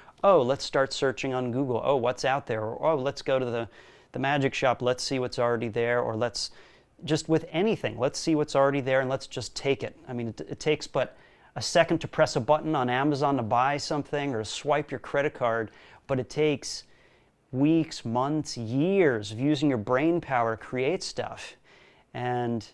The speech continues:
when you get to that end result, that is, yes, incredibly satisfying. And I have to remind myself all the time, 'cause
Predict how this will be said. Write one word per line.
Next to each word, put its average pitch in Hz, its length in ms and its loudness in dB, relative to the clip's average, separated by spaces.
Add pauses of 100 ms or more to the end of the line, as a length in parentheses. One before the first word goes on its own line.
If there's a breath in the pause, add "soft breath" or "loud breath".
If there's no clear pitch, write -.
(1160)
when 160 360 8
you 160 100 8
get 139 280 0
to 147 220 0
that 127 360 0
end 156 260 2
result, 127 520 4
that 135 260 2
is, 135 320 0
yes, 127 300 0
incredibly 127 540 -2
satisfying. 120 600 -2
And 151 80 -4
I 151 100 2
have 160 180 0
to 160 60 2
remind 131 380 0
myself 120 380 -2
all 127 80 2
the 117 100 -4
time, 123 320 -4
'cause - 220 -12